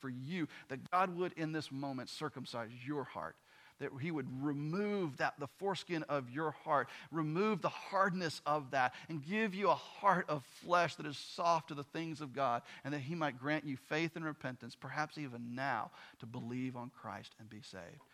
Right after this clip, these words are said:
And the rest of us, let us consider and be reminded where we are in redemptive history, that man has sinned,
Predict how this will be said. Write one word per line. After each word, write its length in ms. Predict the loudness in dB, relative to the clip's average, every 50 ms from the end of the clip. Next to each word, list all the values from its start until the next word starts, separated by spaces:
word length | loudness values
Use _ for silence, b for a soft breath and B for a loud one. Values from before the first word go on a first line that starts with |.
| B B B B B
And 100 | -12 -12
the 80 | -10
rest 300 | -2 0 0 0 0 -2
of 100 | -4 -2
us, 300 | 0 0 0 -2 -6 -12 B B B B B B 2
let 180 | 4 6 6
us 160 | 6 6 2 0
consider 680 | -2 -2 -2 -2 -2 -2 0 2 2 2 2 0 -2 B B B B B B
and 120 | -8 -4
be 80 | -2 -2
reminded 720 | -2 -2 -4 -2 0 2 4 4 4 4 2 0 -4 -4 B B B B B B -6
where 240 | 0 4 6 6 8
we 180 | 8 6 4 4
are 240 | 4 4 4 4 4
in 180 | 2 0 -2
redemptive 460 | -4 -4 -4 -6 -6 -4 -6 -6 -6 -6
history, 440 | -8 -8 -8 -8 -8 -8 -10 -10 -12 _ b b b b b b b b b b b b b b
that 160 | 0 2 2
man 600 | 2 -2 0 4 6 8 10 12 12 10 10 8 4 0 -2 6
has 480 | 8 10 12 12 12 10 10 8 4 -2
sinned, 720 | -6 -6 -6 -4 -2 0 2 4 4 4 2 0 -4 -8